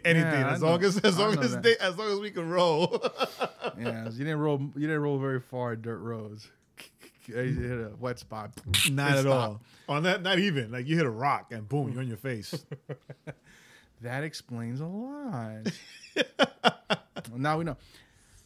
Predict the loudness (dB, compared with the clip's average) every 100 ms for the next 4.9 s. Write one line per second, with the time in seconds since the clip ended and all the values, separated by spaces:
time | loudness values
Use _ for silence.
0 | -2 2 4 4 4 0 2 0 0 6
1 | 8 8 6 -2 _ 4 6 6 2 -2
2 | -4 -4 -2 0 2 4 6 6 4 2
3 | 0 0 -2 -2 -2 0 -2 -2 0 -2
4 | -2 -4 -2 -2 0 -2 -2 -4